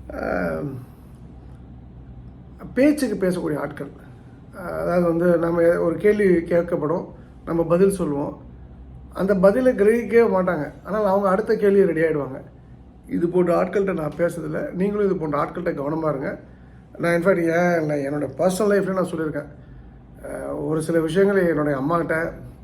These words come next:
எங்க மாமனார்கிட்ட, மாமனார்னா ஒய்ஃபோட சொந்த அப்பா, அதாவது ஒய்ஃபுக்கு அம்மா, அவங்க அம்மாவோட கணவர் தான் அந்த மாமனார், அவர்கிட்ட.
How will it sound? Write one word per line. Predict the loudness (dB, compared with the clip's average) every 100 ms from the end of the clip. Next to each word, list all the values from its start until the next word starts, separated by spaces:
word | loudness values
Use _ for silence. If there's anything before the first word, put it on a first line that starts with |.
| -10
எங்க | -6 -2 -2 -2 -6 -8 -6
மாமனார்கிட்ட, | -4 0 0 0 0 -2 -4 -12 -18 -18 -18 -6 -2
மாமனார்னா | 2 2 2 2 2
ஒய்ஃபோட | 2 0 0 -2 -2 -6
சொந்த | -8 -4 -2
அப்பா, | -2 -6 -12 -20 -18
அதாவது | -10 -6 -2 -2
ஒய்ஃபுக்கு | -2 -4 -4
அம்மா, | -4 -2 -2 -2
அவங்க | -2 0
அம்மாவோட | 0 2 0
கணவர் | -2 -4 -2
தான் | -2 -4 -6 -8
அந்த | -8 -6 -6
மாமனார், | -6 -4 -4 -4 -6 -8 -12 -20 -20 -20 -10
அவர்கிட்ட. | -2 0 0 -2 -4